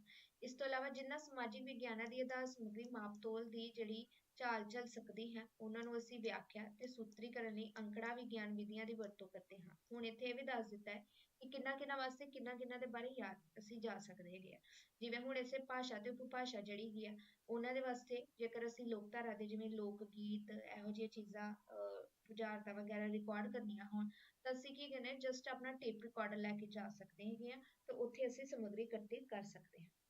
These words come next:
ਇਸ ਤੋਂ ਇਲਾਵਾ ਜੇਕਰ ਅਸੀਂ ਸਮਾਜ ਵਿਗਿਆਨਾਂ ਦੇ ਬਾਰੇ ਗੱਲ ਕਰਨੀ ਹੈਗੀ ਆ, ਤਾਂ ਇਸ ਦੇ ਵਿੱਚ ਅੰਕੜਾ ਵਿਗਿਆਨ ਦੀਆਂ ਵਿਧੀਆਂ ਯੂਜ਼ ਕੀਤੀਆਂ ਜਾਂਦੀਆਂ ਹੈਗੀਆਂ, ਠੀਕ ਹੈ। ਤੇ ਇਸ ਤੋਂ ਇਲਾਵਾ ਗਿਆਨ ਦੇ ਵਾਧੇ ਲਈ ਤੇ ਖੋਜ ਨੂੰ ਅੱਗੇ ਤੋਰਨ ਲਈ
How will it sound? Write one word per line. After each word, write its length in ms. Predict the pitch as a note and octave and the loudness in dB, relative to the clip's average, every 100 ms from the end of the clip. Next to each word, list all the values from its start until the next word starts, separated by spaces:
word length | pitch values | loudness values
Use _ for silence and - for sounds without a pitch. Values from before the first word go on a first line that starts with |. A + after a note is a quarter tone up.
| _ _ - | _ _ -6
ਇਸ 140 | C4 | -4
ਤੋਂ 120 | E4 | 0
ਇਲਾਵਾ 240 | E4 D4 D4 | 2 4 2
ਜੇਕਰ 320 | C#4+ D4 D4 | 0 0 -2
ਅਸੀਂ 180 | C#4+ D4 | -4 -8
ਸਮਾਜ 400 | C4 A#3+ A3 A#3 | -4 0 0 0
ਵਿਗਿਆਨਾਂ 440 | C4 C4 B3+ B3 | -4 -2 -2 0
ਦੇ 80 | B3+ | 0
ਬਾਰੇ 260 | B3+ B3+ B3+ | 2 2 4
ਗੱਲ 260 | A3+ G3+ | 2 0
ਕਰਨੀ 360 | G#3 G3+ G3 A3 | -4 -8 -4 -2
ਹੈਗੀ 180 | G#3 G3 | -2 -2
ਆ, 120 | G#3+ - - _ | -6 -10 -20 _
ਤਾਂ 100 | C4 | 4
ਇਸ 100 | C4 | 4
ਦੇ 140 | C#4+ | 0
ਵਿੱਚ 200 | C#4+ D4 - | -2 -2 0
ਅੰਕੜਾ 320 | A#3 A3+ B3+ | 0 2 4
ਵਿਗਿਆਨ 420 | C4 B3+ B3+ A#3 A3+ | 4 2 2 2 2
ਦੀਆਂ 160 | B3 | 2
ਵਿਧੀਆਂ 320 | A3+ G#3 G#3+ | 2 2 4
ਯੂਜ਼ 320 | A3+ G#3+ - - | 4 4 0 -6
ਕੀਤੀਆਂ 360 | G3+ G3+ G3+ | -8 -2 0
ਜਾਂਦੀਆਂ 320 | G#3 - - | 0 -6 -10
ਹੈਗੀਆਂ, 240 | - - - _ _ | -12 -14 -20 _ _
ਠੀਕ 220 | A#3+ A3+ | -8 -2
ਹੈ। 420 | C#4 C#4 - - _ _ | -2 -2 -8 -20 _ _
ਤੇ 180 | B3+ B3+ | 8 10
ਇਸ 200 | B3+ B3+ | 6 2
ਤੋਂ 120 | C#4 | 4
ਇਲਾਵਾ 240 | C4 C4 | 6 6
ਗਿਆਨ 360 | B3+ B3 A3 A3+ | 6 6 6 6
ਦੇ 80 | C4 | 2
ਵਾਧੇ 500 | B3 A3+ A3 C4 C#4 - | 4 4 2 -4 -4 -4
ਲਈ 200 | A3 A3 | 0 0
ਤੇ 120 | A3 | -2
ਖੋਜ 340 | C4 A#3 A3 B3 | 0 2 2 2
ਨੂੰ 140 | B3+ | 0
ਅੱਗੇ 240 | G#3+ A#3 | 2 2
ਤੋਰਨ 300 | A#3+ A3 G#3+ | 2 0 2
ਲਈ 140 | G#3 | 0